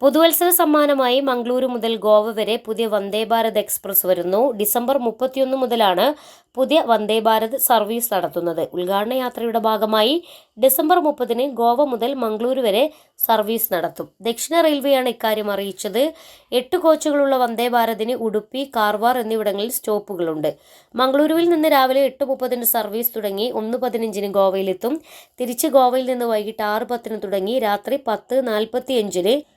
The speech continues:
മംഗളൂരുവിലെത്തുന്ന രീതിയിലാണ് സർവീസ് ഉള്ളത്. ഡെയിലി അപ്ഡേറ്റ്സിലൂടെ മൂന്നാമതായി പങ്കുവെക്കാനുള്ള കാര്യം, റേഷൻ കട വഴിയുള്ള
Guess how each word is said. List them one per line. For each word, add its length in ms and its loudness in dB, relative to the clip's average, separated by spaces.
മംഗളൂരുവിലെത്തുന്ന 880 2
രീതിയിലാണ് 680 -2
സർവീസ് 540 -2
ഉള്ളത്. 300 -8
ഡെയിലി 420 4
അപ്ഡേറ്റ്സിലൂടെ 600 0
മൂന്നാമതായി 720 -2
പങ്കുവെക്കാനുള്ള 760 -2
കാര്യം, 300 0
റേഷൻ 400 4
കട 120 6
വഴിയുള്ള 400 2